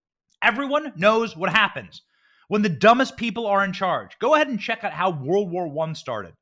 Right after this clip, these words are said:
Truly, World War One, I mean, World War Two was just World War One, like, part two. The same forces, the same,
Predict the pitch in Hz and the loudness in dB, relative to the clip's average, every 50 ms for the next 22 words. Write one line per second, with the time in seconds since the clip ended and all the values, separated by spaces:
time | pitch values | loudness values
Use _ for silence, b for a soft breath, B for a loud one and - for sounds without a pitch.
0 | _ _ _ _ _ _ _ _ _ _ _ _ _ _ _ - - 247 302 294 | _ _ _ _ _ _ _ _ _ _ _ _ _ _ _ -8 -2 2 2 4
1 | 247 185 160 135 151 233 277 294 269 254 254 226 214 208 185 160 170 170 175 165 | 4 2 0 0 -2 -2 -2 -2 -2 -4 -4 -2 -2 -2 -2 -2 -2 -2 -2 -2
2 | 160 233 320 359 349 330 - - - - - 185 190 202 196 185 165 135 120 190 | 0 0 0 0 0 0 -2 -2 -2 -4 -4 -2 -2 -2 -2 -4 -4 -4 -6 -6
3 | 185 - 127 123 131 160 180 185 175 156 160 160 147 135 120 117 123 131 135 147 | -8 -8 -10 -6 -4 -2 0 0 0 0 0 0 -2 -2 -4 -2 -2 0 0 0
4 | 156 156 139 131 131 135 - _ _ _ - - - 160 156 - - - - - | -2 -4 -4 -4 -4 -4 -6 _ _ _ -4 0 0 0 0 0 -6 -14 -12 -8
5 | 147 147 151 165 185 190 - _ _ _ _ _ 156 - - - 208 208 208 214 | -6 -6 -4 -6 -6 -8 -10 _ _ _ _ _ -14 -12 -2 2 4 4 4 4
6 | 214 208 - 185 185 190 180 - 196 185 180 165 135 131 - - - 190 185 190 | 2 0 -2 -4 -4 -4 -4 -4 -6 -6 -6 -6 -10 -12 -12 -8 -4 0 2 2
7 | 190 196 190 185 | 2 2 0 -4